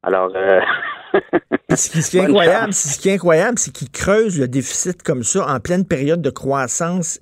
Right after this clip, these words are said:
Speaker 2: économique,
Speaker 1: Exact.
Speaker 2: alors que ça va bien, parce qu'habituellement, tu creuses le déficit quand ça va mal.
Speaker 1: Exactement, tu fais des grands projets pour te tra-, te faire travailler ton monde.
Speaker 2: Ben oui.
Speaker 1: Mais là, dans ce cas-là,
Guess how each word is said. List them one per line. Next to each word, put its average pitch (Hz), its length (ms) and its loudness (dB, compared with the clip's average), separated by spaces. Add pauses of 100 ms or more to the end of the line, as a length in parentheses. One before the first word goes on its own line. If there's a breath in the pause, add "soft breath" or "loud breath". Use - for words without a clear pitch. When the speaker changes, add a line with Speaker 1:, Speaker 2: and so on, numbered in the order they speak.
(140)
Speaker 2:
économique, 143 680 0
Speaker 1:
Exact. 127 140 0
Speaker 2:
alors 151 260 0
que - 140 -4
ça 139 180 -2
va 139 160 0
bien, 180 240 0
parce 139 160 -6
qu'habituellement, 156 800 -2
tu - 120 -12
creuses 165 320 -2
le 135 80 2
déficit 127 460 -4
quand 123 140 -8
ça 117 220 -6
va 135 160 -2
mal. 175 520 0 (440 loud breath)
Speaker 1:
Exactement, 170 500 0
tu - 80 -10
fais 151 120 0
des 143 120 4
grands 139 180 2
projets 135 300 2
pour - 80 -10
te 143 160 0
tra-, 131 180 0
te - 100 -20
faire 143 160 -4
travailler 135 360 2
ton 131 200 4
monde. 180 340 6
Speaker 2:
Ben 123 120 0
oui. 147 240 2 (180)
Speaker 1:
Mais 120 160 4
là, 160 260 6
dans 147 260 2
ce - 80 -12
cas-là, 165 520 4